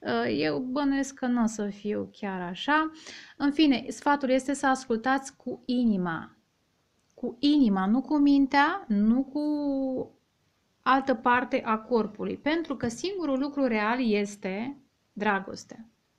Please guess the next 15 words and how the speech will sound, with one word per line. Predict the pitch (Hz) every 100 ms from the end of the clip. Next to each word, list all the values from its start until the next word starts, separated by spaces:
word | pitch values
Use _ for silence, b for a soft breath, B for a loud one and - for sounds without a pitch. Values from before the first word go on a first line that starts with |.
| _ B B B B
Numărul | 247 254 247
șapte, | 233 262 269 269 254
numărul | 254 240 240
șapte | 254 247 247
este | 233 240
un |
număr | 240 240 233
spiritual. | - 233 220 226 247 254 -
Poate | 330 359 359 233
pe | 254
întâi | 240 233 330
ianuarie, | 339 269 254 240 226
poate | 226 370 392 339 302
pe | 285
șapte | 247 - 359 339 - 277